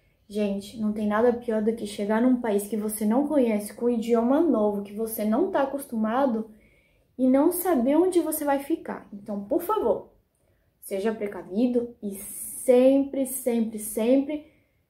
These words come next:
esteja atento às coisas. Então, antes de vir pra cá, tenha o seu lugarzinho pra ficar. E muitas assessorias te ajudam por um ano.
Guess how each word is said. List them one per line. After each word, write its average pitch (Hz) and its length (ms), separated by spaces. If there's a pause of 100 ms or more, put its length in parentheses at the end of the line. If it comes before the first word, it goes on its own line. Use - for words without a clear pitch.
(160)
esteja 233 360
atento 226 340
às 269 140
coisas. - 640 (200)
Então, 202 340
antes 262 400
de 269 80
vir 262 140
pra 254 140
cá, 294 380 (400)
tenha 240 220
o 247 40
seu 247 180
lugarzinho 220 560
pra 226 160
ficar. - 340 (1000)
E 302 440 (360)
muitas 320 400
assessorias 269 760
te 294 80
ajudam 277 460
por 294 220
um 359 160
ano. 233 360